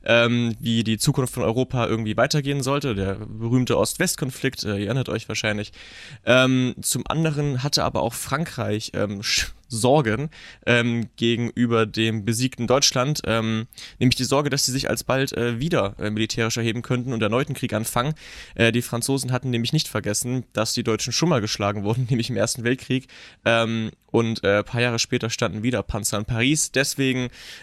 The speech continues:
ähm, war die Angst vor einem erneuten Erstarken, äh, militärischen Erstarken Deutschlands eben sehr groß. So, das sind die beiden Hauptdinger. Ähm,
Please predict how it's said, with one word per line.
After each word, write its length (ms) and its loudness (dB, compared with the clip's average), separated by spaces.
ähm, 460 4
war 180 2
die 140 4
Angst 220 2
vor 100 -4
einem 200 -2
erneuten 380 -2
Erstarken, 640 -2
äh, 240 -4
militärischen 560 -2
Erstarken 340 -4
Deutschlands 320 -4
eben 140 -6
sehr 120 -10
groß. 240 -6
So, 120 -2
das 120 0
sind 100 -2
die 60 -4
beiden 400 -2
Hauptdinger. 840 -2
Ähm, 460 4